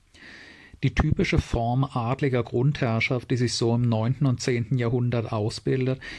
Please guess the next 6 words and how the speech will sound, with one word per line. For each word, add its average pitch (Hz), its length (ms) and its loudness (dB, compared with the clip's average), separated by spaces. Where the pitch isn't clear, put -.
ist - 200 -2
die 127 60 4
sogenannte 120 640 2
Villikations- 120 960 0
oder 117 220 0
Fronhofsverfassung. - 1300 -2